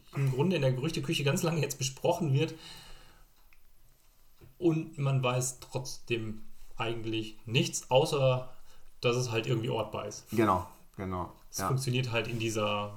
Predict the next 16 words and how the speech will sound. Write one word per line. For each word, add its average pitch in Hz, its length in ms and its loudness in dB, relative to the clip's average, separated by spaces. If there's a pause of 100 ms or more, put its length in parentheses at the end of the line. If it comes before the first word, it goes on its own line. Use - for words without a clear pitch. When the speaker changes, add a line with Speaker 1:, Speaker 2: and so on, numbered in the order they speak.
Speaker 1:
Wo-ist-Welt, 95 1000 -4 (100)
aber 107 420 -4 (1700)
Speaker 2:
Ja, 117 240 10
bleibt, 123 560 4
bleibt 127 240 8
spannend. 123 400 6
Also, 117 560 4
ja, 110 300 4 (880)
wie 113 140 2
gesagt, 104 460 2
da, 101 520 2
da 104 180 2
muss 107 200 0
man 104 160 2
mal 101 100 0
gucken. 95 460 -6